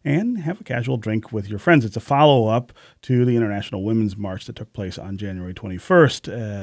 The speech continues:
an enormous amount of momentum that was built up for that march. Now people are looking to fi-,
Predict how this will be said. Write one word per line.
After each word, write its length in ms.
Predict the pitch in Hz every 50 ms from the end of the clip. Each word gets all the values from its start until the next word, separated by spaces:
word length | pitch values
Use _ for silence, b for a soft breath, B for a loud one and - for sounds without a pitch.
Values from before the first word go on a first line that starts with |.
| 87 69 76
an 180 | 107 131 143 143
enormous 480 | 143 139 143 156 165 165 151 135 - -
amount 280 | 120 117 110 110 104
of 100 | 95 92
momentum 460 | 101 104 101 107 107 104 104 98 95
that 120 | 98 92 _
was 140 | - 107 -
built 320 | _ _ 127 117 110 - -
up 340 | 123 131 131 - _ - B B B B B B B
for 440 | _ - - 127 123 120 120 117 117
that 280 | 113 113 110 - -
march. 580 | - 113 107 107 120 156 190 - - - - -
Now 360 | 156 151 143 151 180 208 247 262
people 280 | - 202 208 - 196
are 120 | 190 190 180
looking 480 | 139 107 107 - - 123 147 180 180 175
to 140 | - 170
fi-, 280 | - - - 117 117